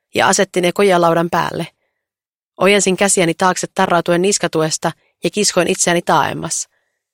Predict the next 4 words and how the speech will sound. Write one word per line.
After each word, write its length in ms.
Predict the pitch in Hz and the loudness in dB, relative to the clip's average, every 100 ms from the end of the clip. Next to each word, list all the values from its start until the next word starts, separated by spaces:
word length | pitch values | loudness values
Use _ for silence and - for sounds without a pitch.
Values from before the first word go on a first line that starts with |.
| _ _ _ _ | _ _ _ _
Hän 160 | 190 185 | 0 2
suuteli 360 | 190 180 180 | 4 2 2
rintojani, 680 | 190 180 156 151 143 160 - _ | 2 0 0 -2 -4 -6 -10 _
vatsaani, 640 | 165 170 - 180 170 175 | -4 -2 -2 -2 0 -2